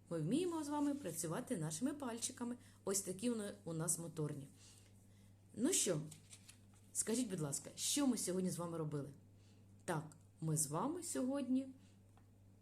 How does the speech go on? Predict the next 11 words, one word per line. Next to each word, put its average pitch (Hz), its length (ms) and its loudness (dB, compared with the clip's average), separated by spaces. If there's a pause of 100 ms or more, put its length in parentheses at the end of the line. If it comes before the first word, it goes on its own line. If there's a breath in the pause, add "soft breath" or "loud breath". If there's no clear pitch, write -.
(880 loud breath)
виготовляли 165 760 0 (220)
глечики 165 800 -2 (760 loud breath)
для 175 200 0
нашого 170 360 -2
чарівника. 156 800 0 (880 loud breath)
І... 175 300 -2 (920)
Працювали 208 520 2
ми 294 120 4
тільки 277 380 0
нашими 180 360 -2
ручками, 156 420 -2